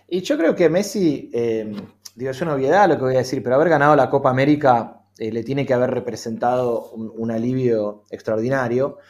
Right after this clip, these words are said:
Eh, eso desde la parte anímica, si se quiere. Bueno, después le gana la final a Italia, que es una final menor. Eh, vam-, vamos a sincerarnos, si bien algunos la quieren contar y es oficial,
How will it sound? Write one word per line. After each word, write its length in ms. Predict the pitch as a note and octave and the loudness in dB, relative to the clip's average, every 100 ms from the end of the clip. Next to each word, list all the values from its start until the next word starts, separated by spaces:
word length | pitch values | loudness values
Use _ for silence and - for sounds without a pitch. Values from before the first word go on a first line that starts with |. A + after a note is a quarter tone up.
| - - _ | -20 -20 _
Eh, 800 | C3 C3 B2 B2 A#2+ A#2+ A2+ G#2+ _ | 0 2 2 0 -4 -6 -8 -10 _
eso 220 | C#3 D3+ | 0 2
desde 180 | C3 A2+ | 2 0
la 140 | A2+ | -2
parte 240 | B2+ A#2 B2 | -2 -2 0
anímica, 400 | C3+ B2+ B2+ G#2+ | 0 0 -2 -6
si 100 | - | -10
se 140 | A2 | -6
quiere. 260 | D3+ D#3 B2+ | 0 2 2
Bueno, 180 | B2 | 2
después 220 | A#2+ A#2+ D3 | 0 2 4
le 60 | |
gana 160 | C#3 C3 | 4 4
la 100 | A#2+ | -2
final 240 | - C3 | -2 0
a 60 | A#2+ | 2
Italia, 300 | D#3+ E3+ C#3 | 6 8 6
que 40 | |
es 60 | A#2+ | 4
una 120 | A2+ | -4
final 280 | - A2+ G#2 | -6 -6 -6
menor. 560 | A2 B2 A#2 A2 - _ _ _ | -2 0 0 -2 -10 _ _ _
Eh, 140 | F#2+ F#2+ | -10 -8
vam-, 380 | G#2+ G2+ F#2 G2 | -10 -12 -20 -12
vamos 260 | A2 G#2 | -12 -12
a 60 | G2 | -16
sincerarnos, 720 | G2+ G#2+ A2 A#2 A#2 B2+ _ | -18 -8 -4 -4 -6 -12 _
si 120 | G2+ | -12
bien 260 | G2+ A2 G2 | -12 -12 -14
algunos 220 | G2+ A2 | -12 -10
la 80 | G2+ | -10
quieren 220 | G2+ G#2+ | -10 -14
contar 340 | G#2 A2 F3+ C3 | -8 4 6 6
y 60 | |
es 80 | A2+ | 0
oficial, 360 | A2+ A2 D#3 | -6 0 2